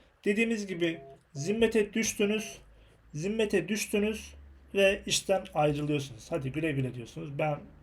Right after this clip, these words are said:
K P S S puanıyla atandım devlete. İstifamı veriyorum." dersin. İstifanı verirsin. İşleme koyulur ve ayrılırsın. Özel hastanede çalışıyorsun.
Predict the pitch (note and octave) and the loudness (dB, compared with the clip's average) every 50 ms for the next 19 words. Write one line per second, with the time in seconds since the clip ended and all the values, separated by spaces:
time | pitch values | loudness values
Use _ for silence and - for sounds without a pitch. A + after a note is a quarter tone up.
0 | - - - - - D#3+ D3+ - - D3 C#3+ - D3+ C3+ - D3 C3+ C3+ - D#3+ | -20 -20 -18 -6 0 0 0 0 0 -4 -4 -4 -6 -6 -4 -6 -6 -4 -4 -4
1 | D3 C3 A#2+ A#2+ B2+ - D#3+ D#3+ - D3+ - B2 A#2+ A#2+ A#2+ C3 D#3 E3 D#3 D3 | -2 -2 -4 -6 -6 -4 -4 -4 -2 -2 -4 -4 -6 -8 -4 -2 -2 0 0 -2
2 | D3 D#3 D3+ D3+ D3+ - - - - - - - - - - - - - - - | -2 -2 -4 -4 -6 -8 -18 -20 -20 -20 -16 -16 -16 -16 -16 -20 -20 -20 -10 -6
3 | D#3+ C3+ - - D#3 - D#3 C#3+ C3+ C3+ C3 C3 D3+ D#3 E3 E3 D#3+ E3+ E3+ E3 | -6 -6 -2 -2 2 2 2 2 2 0 2 2 2 2 2 2 2 0 0 2
4 | E3 D#3+ D#3 C#3 - E3+ F3+ - - - - - - - - - C#3 C3 B2+ B2+ | 2 2 0 0 -6 -10 -10 -10 -14 -14 -14 -14 -14 -14 -8 -4 -4 -2 -2 -2
5 | D3 E3 E3 E3 D#3 - - E3 E3 G3 - _ _ _ _ _ _ _ _ _ | 0 0 0 0 0 -2 -4 -4 -4 -6 -12 _ _ _ _ _ _ _ _ _
6 | - G3 E3 - - C3+ C#3+ C#3 C#3+ C#3 - F3 E3 D3+ E3 F3 F3 E3 D#3+ D3 | -10 -4 -4 -2 -2 -2 -2 -2 -4 -2 0 0 0 0 0 -2 -2 -2 0 0
7 | D3 C#3 C#3 C#3 C#3 C3+ - - C#3+ - D#3 D3+ F3 F3 E3 - - D#3+ D#3 D3 | 0 0 0 0 -2 -2 -4 -6 -8 -6 -4 0 2 2 2 2 0 -2 -2 -2
8 | E3+ E3 - - D#3 D3 C3+ - C#3 C#3 C3+ - D#3 - | -2 -4 -4 -2 -4 -2 -2 -2 -2 -4 -4 -4 -10 -14